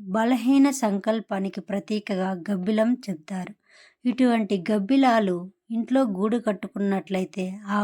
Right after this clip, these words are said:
కుటుంబంలో తేడాలు మరియు గొడవలు జరుగుతాయి అని నమ్ముతారు.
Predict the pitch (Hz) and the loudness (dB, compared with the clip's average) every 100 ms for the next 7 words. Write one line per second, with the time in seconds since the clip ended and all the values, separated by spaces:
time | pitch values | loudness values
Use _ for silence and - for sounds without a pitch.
0 | 196 214 196 262 262 220 202 190 185 170 | -2 -8 -2 2 4 4 2 0 0 -2
1 | 165 - - _ _ 240 226 226 226 220 | -8 -20 -20 _ _ 0 2 4 4 4
2 | 208 208 202 196 196 196 190 170 185 202 | 2 0 -2 -2 0 0 -2 -2 0 2
3 | 214 220 220 214 190 175 180 - 180 180 | 2 0 0 0 -2 -2 -4 -4 -4 -4
4 | 175 175 175 - - 202 190 185 180 170 | -4 -6 -8 -14 -8 -4 -2 -4 -8 -14